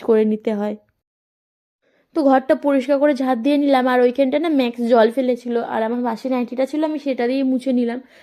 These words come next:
কেননা নাইটিটা একটু পরেই কাচবো, মানে ভিজিয়ে দেবো কাচার জন্য, তার জন্য ওটা দিয়েই আর মুছে নিলাম। আর এখন হাতের সামনে ওটা পেয়েছি, ওটা দিয়েই মুছে নিয়েছি। আবার এখন বাইরে কি আনতে যাব,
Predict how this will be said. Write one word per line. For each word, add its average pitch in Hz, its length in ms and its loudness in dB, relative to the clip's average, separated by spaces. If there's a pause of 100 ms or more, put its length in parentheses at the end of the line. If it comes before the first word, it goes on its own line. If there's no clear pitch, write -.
(140)
কেননা 254 280 0
নাইটিটা 233 440 -4
একটু 262 220 -4
পরেই 254 320 0
কাচবো, 220 600 -2
মানে 214 320 0 (380)
ভিজিয়ে 262 380 4
দেবো 233 240 2
কাচার 233 340 -2
জন্য, 214 200 -4
তার 220 140 0
জন্য 247 200 -4
ওটা 240 200 0
দিয়েই 247 200 0
আর 254 100 2
মুছে 226 260 0
নিলাম। 214 300 0
আর 220 100 0
এখন 240 420 2 (300)
হাতের 208 340 2
সামনে 233 340 2
ওটা 240 260 2
পেয়েছি, 233 380 -2
ওটা 240 220 0
দিয়েই 240 220 4
মুছে 220 260 0
নিয়েছি। 208 300 -2
আবার 208 220 2
এখন 220 340 2
বাইরে 208 320 2
কি 240 220 -2
আনতে 220 320 0
যাব, 233 340 0